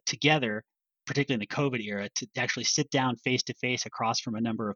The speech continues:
policymakers and make the case for crypto and why we believe we can ultimately help the government and help society solve a lot of important problems.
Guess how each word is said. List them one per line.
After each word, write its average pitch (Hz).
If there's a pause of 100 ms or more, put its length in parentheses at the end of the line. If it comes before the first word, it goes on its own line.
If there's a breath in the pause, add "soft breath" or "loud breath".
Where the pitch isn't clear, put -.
policymakers 110
and 104
make 107
the 113
case -
for 123
crypto 104 (100)
and 123
why 104 (280)
we 131
believe 113
we 117
can 113
ultimately 117
help 147
the 131
government 107 (400)
and 110
help 127
society 131
solve 117
a 110
lot 107
of 104
important 104
problems. 107